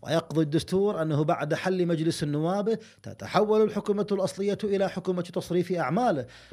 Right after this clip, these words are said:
مفترضًا إجراء انتخابات اعتيادية كانت أو مبكرة في موعدها، والالتزام بالمدد الدستورية لتشكيل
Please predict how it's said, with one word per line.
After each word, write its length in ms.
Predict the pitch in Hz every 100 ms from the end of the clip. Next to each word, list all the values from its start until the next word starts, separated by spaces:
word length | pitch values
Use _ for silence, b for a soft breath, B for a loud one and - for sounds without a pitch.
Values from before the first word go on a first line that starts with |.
| -
مفترضًا 540 | - 165 170 180 202
إجراء 300 | 143 143 135
انتخابات 560 | 123 135 127 120 175 214 226 247 -
اعتيادية 600 | 104 107 135 135 175 208
كانت 480 | 208 196 208 214 208
أو 120 | 220
مبكرة 680 | 233 247 254 - 147 113 - B B
في 120 | -
موعدها، 480 | 120 101 147 175 170
والالتزام 520 | 175 170 - 143 175
بالمدد 380 | 165 165 160 156
الدستورية 560 | 160 147 - 160 214 208
لتشكيل 800 | 214 208 214 - 269 240 165 120